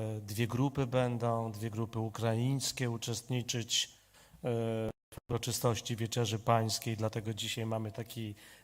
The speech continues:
napięty program, ale ja wierzę, że to jest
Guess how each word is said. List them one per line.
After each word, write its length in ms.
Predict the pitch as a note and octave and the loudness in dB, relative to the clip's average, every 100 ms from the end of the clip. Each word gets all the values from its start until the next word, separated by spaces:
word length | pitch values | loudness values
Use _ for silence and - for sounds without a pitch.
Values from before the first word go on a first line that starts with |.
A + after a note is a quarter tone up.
| - | 0
napięty 640 | B2 A#2+ B2+ C3 A#2+ B2 | 0 2 2 2 0 -2
program, 600 | - B2 B2 A2 A2 F#2+ | 2 4 4 4 0 0
ale 200 | C3 B2+ | 0 2
ja 120 | C3 | 2
wierzę, 480 | A#2 B2+ C3 A2+ A#2 | 4 2 2 2 0
że 120 | G#2+ | -2
to 220 | - A2 A2+ | -4 -4 -2
jest 380 | G#2 - - | -2 -2 -4